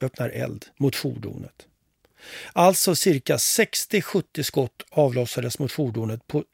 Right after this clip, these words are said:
femton till tjugo meters håll. Fordonet såg ut som en schweizerost.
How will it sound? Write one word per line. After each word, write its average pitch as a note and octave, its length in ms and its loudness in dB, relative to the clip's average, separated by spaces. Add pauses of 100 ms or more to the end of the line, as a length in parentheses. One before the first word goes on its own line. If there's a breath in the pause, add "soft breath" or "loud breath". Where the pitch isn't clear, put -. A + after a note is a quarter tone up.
femton B2 480 0
till - 100 -8
tjugo A2+ 280 -2
meters G#2 360 -6
håll. - 220 -16 (1900 loud breath)
Fordonet C#3 500 4
såg D3+ 120 0
ut A2+ 160 -2
som A#2+ 100 -4
en A2+ 60 -2
schweizerost. - 760 -6